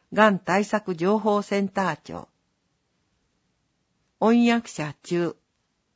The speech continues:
座談会メンバーの皆さんのプロフィールは、この章の最後に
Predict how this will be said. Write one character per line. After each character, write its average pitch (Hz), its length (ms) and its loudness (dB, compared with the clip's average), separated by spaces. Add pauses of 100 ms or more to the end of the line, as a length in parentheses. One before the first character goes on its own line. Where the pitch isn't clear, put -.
(760)
座 185 160 2
談 240 240 0
会 220 280 -2
メ 233 160 2
ン 214 100 0
バ 165 180 -2
ー 147 40 -4
の 147 260 -6
皆 214 260 0
さ 196 180 -6
ん 160 100 -6
の 143 120 -6
プ - 160 -6
ロ 208 140 0
フ 208 60 -14
ィ 214 140 -2
ー 196 40 -2
ル 156 100 -6
は、 139 160 -6 (380)
こ 202 140 0
の 240 140 2
章 233 280 0
の 151 140 -4
最 220 300 -2
後 170 140 -2
に 147 180 -6